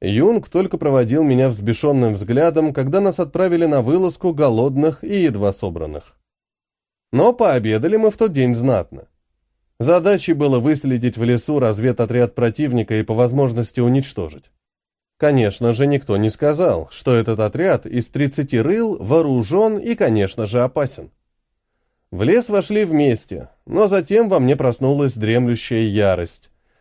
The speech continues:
которую я намеренно выпустил как лидирующую эмоцию. Мои люди еле успевали за мной, когда я, словно хищник, бежал по лесу, раскинув сеть ментального скана далеко вокруг.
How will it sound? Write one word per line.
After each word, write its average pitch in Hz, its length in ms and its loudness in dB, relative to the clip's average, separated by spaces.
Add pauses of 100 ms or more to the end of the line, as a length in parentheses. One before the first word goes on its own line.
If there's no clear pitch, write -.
(140)
которую 202 560 2
я 185 160 2
намеренно 175 480 2
выпустил 143 560 -2
как 123 220 -2
лидирующую 127 760 2
эмоцию. 120 560 -4 (800)
Мои 156 320 4
люди 202 260 0
еле 170 340 2
успевали 139 580 2
за 104 160 0
мной, 85 380 -4 (300)
когда 117 320 2
я, 139 140 2
словно 127 400 0
хищник, 139 500 -2
бежал 120 380 2
по 101 140 0
лесу, 131 460 -2 (220)
раскинув 135 640 2
сеть 175 260 0
ментального 139 640 2
скана 156 480 2
далеко 131 360 0
вокруг. 92 480 -6